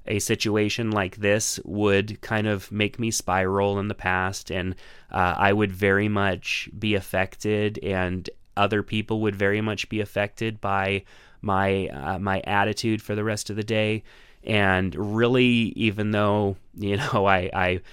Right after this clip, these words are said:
I'm gonna have to say no to this job that came in, and who knows however many jobs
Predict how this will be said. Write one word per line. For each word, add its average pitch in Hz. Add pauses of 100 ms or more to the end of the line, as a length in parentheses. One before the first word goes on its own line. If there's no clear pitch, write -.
(200)
I'm 98
gonna 104
have 104
to 104
say 104
no 104
to 107
this 95
job 90
that 110
came 113
in, 107
and 95
who 104
knows 98
however 98
many 101
jobs 95